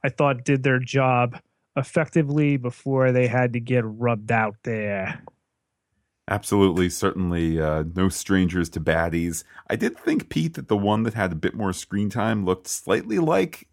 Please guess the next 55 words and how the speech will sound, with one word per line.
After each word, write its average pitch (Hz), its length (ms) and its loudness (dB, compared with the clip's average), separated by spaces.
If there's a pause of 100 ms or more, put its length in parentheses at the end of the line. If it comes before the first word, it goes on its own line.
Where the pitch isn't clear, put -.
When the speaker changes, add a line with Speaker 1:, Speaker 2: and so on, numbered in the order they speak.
(100)
Speaker 2:
head 127 180 2
of 147 140 0
Marvel 143 340 0
Television, 147 560 0
Jeff 127 260 0
Loeb, 151 460 2
and 120 100 -4
I - 20 0
mean 117 240 2
no 113 180 6
disrespect 107 640 -2
to - 60 -4
Mister 117 240 -4
Loeb. 123 380 4 (440)
Um, 95 560 0 (280)
it 110 80 -2
just 110 240 -2
kind 101 160 0
of 85 160 -4 (120)
bared 98 340 4
a, 85 600 0
a, 82 40 -4
a 80 40 -4
passing 101 380 -2
resemblance 87 540 -2
to 113 180 -2
him, 131 240 -2
but, 90 300 -4
um, 85 400 -2 (680)
I 143 120 -4
mean, 101 220 2
what, 92 160 -4
what 87 160 -2
can - 120 -6
you 76 60 -2
say 76 260 -2
about 80 200 0
these 85 160 -2
guys 85 320 2
other 85 200 0
than 95 220 -2
they 98 200 0
were 92 120 -2
two-bit 123 400 0
hoods 120 360 0
that 87 300 -2
got 92 200 2
what 82 120 -4
was 82 120 -10
coming 104 280 -2
to 98 80 -8
them 98 200 -2
in 90 60 -2
the 80 160 -2
end? 50 280 -12